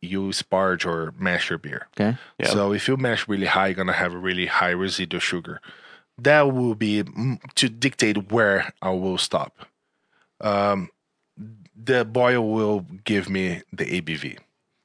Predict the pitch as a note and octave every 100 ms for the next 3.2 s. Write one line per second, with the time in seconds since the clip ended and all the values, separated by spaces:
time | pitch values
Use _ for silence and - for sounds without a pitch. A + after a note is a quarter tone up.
0 | _ - - A2+ G2+ G2+ G2+ G#2 A#2 A2
1 | A2 A2 G#2+ G2+ G2 G2+ G#2 - G#2 -
2 | - G2+ G2+ G2 G2+ F#2+ G2 D3 B2+ A2
3 | -